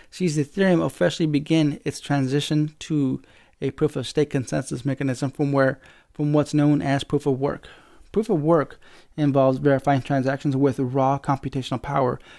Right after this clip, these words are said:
whereby proof of stake relies on validators who stake their tokens for a chance to verify blocks. In the context of Ethereum two point oh, rather than mining coins,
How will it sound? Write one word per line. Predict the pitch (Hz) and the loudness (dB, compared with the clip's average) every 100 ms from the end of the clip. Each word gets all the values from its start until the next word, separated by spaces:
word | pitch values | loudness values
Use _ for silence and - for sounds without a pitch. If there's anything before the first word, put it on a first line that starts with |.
| - _ - | -20 _ -4
whereby | 143 147 143 131 | 0 2 2 0
proof | - 151 | 0 -6
of | 143 | -6
stake | - 160 151 | -2 -2 0
relies | 135 127 135 139 - - _ _ | 0 0 2 0 -4 -16 _ _
on | 147 139 | -2 0
validators | 135 139 135 127 127 | 2 2 2 0 -2
who | - 135 | -2 -2
stake | - 143 135 | 0 -2 -2
their | 135 | -4
tokens | - 143 143 127 - - _ | -4 -2 -2 -4 -10 -20 _
for | 196 190 | 0 0
a | |
chance | 175 - 156 156 - | 0 0 0 0 -2
to | 156 | -2
verify | 143 123 123 123 127 | 0 0 -2 0 0
blocks. | 131 147 147 - - - _ _ - | 0 -2 -2 -6 -20 -20 _ _ -6
In | 160 | -2
the | 165 | -2
context | 151 175 175 170 - | 0 -2 -2 -6 -6
of | 160 151 | -4 -4
Ethereum | 143 151 147 | -4 -2 -2
two | - 151 | -2 -4
point | 143 | 0
oh, | 156 175 | 2 2
rather | 151 147 139 | 2 2 0
than | 139 135 | 0 0
mining | 131 170 165 151 - - _ _ _ | 0 -2 -2 -4 -10 -20 _ _ _
coins, | 165 156 151 - | -6 -4 -6 -10